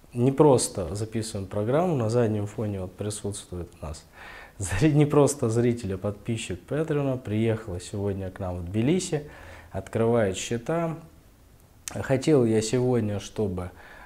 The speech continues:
а, из вип-трейда, где снимаем мы всё это,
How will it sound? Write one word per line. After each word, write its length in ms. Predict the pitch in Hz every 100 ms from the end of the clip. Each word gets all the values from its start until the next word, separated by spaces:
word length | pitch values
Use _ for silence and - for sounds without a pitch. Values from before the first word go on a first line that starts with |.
| -
а, 460 | - 92 92 85 85 - - - - - - -
из 240 | 147 113
вип-трейда, 760 | 107 107 - 151 180 175 156 135
где 360 | 120 131 123
снимаем 540 | 110 127 123 127 123 110
мы 160 | 110
всё 220 | 110 123
это, 400 | 113 107 110 98